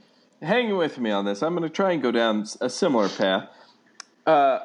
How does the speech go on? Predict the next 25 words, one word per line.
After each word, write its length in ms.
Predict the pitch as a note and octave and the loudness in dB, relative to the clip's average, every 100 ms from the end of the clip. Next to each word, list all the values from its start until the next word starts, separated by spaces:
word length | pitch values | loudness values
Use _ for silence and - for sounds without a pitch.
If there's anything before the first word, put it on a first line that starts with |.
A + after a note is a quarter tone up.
| - - - | -12 -8 -2
I 60 | G#3 | -2
went 140 | B3+ | -2
to 40 | B2 | -6
Vegas 540 | - C3+ C3+ A2+ G2+ | -2 0 2 -2 -4
this 180 | G2+ F#2+ | -10 -6
last 320 | G#2 G2 F#2+ G2+ | -4 -4 -4 -6
week. 140 | F#2+ | -4
I 40 | C#3+ | -4
spent 240 | - D3 | -2 0
a 40 | |
week 360 | A2 A2+ C#3+ D3 | 0 2 0 0
in 100 | A#2 | -2
Vegas. 480 | G2 A#2+ G#2+ G2+ - | 0 0 2 -2 -2
The 100 | C3 | -2
only 200 | E3 G#3 | 0 -2
thing 220 | F#3+ F#3+ | -2 -2
I 80 | D#3 | 0
left 320 | C3+ C3+ C#3 B2 | 2 0 0 -4
behind 460 | A2+ A#2+ B2 B2 | -2 0 0 -2
was, 340 | G#2+ G#2 - - | -4 -4 -6 -4
uh, 300 | A#2+ A2 G#2+ | 0 2 2
the 120 | F#2+ G2+ | 0 -6
sanity 500 | - A#2+ B2+ A#2+ A#2 | -2 0 0 -2 -2
in 80 | |
my 140 | G#2 | -2